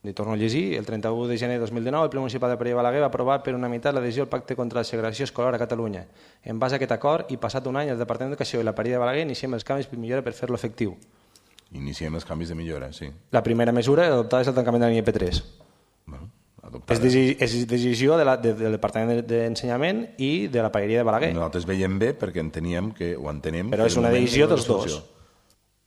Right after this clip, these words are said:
Speaker 1: No és una decisió del
Speaker 2: La
Speaker 1: Departament
Speaker 2: decisió
Speaker 1: d'Ensenyament. És una decisió dels dos. Ho han comunicat vostès amb, amb un comunicat oficial.
Speaker 2: Sí, home, sí,
Speaker 1: No ho
Speaker 2: però
Speaker 1: estem dient nosaltres al carrer, m'ho han comunicat vostès.
Speaker 2: Sí.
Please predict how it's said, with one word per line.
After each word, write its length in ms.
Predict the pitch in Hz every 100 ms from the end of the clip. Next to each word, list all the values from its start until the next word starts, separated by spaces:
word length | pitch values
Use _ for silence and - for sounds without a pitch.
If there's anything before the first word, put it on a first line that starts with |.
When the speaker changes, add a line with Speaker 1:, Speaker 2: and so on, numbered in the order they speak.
| -
Speaker 1:
No 80 | 107
és 80 | 110
una 160 | 131
decisió 260 | 147 135 135
del 140 | 127
Speaker 2:
La 80 | 104
Speaker 1:
Departament 400 | 123 123 123 123
Speaker 2:
decisió 160 | 135 147
Speaker 1:
d'Ensenyament. 320 | 113 104 98 - _ _ - - -
És 80 | 110
una 80 | 123
decisió 220 | 127 123
dels 180 | 135 143
dos. 300 | 165 165 - - - - -
Ho 60 | 123
han 60 | 120
comunicat 400 | 143 151 156 151
vostès 340 | 147 - 156
amb, 200 | 147 147 147
amb 180 | 131 139
un 40 |
comunicat 380 | 156 151 143 131
oficial. 460 | 117 123 190 190
Speaker 2:
Sí, 40 | 110
home, 160 | 101
sí, 180 | 69 85 76 -
Speaker 1:
No 60 | 120
ho 40 | 131
Speaker 2:
però 80 |
Speaker 1:
estem 160 | 131 156
dient 160 | 156 160
nosaltres 440 | 180 170 143 139 131
al 300 | 127 123 120
carrer, 240 | 123 120 107 107 -
m'ho 140 | 123
han 120 | 135 135
comunicat 380 | 151 147 180 165
vostès. 460 | 156 - 120 95 -
Speaker 2:
Sí. 300 | 67 69